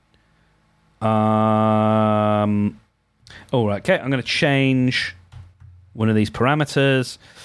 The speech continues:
How did the protagonist feel about the, uh, okay. Yeah. I don't love the fact that there is a real, um,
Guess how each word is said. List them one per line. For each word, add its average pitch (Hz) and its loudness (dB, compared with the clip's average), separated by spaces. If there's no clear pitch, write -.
How 175 2
did 147 -4
the 127 -6
protagonist 139 -4
feel 117 0
about 101 0
the, 104 0
uh, 135 2
okay. 98 -4
Yeah. 107 0
I 147 0
don't 185 0
love 165 0
the 139 -12
fact - -8
that 107 -6
there 117 2
is 113 -2
a 110 0
real, 131 0
um, 104 -2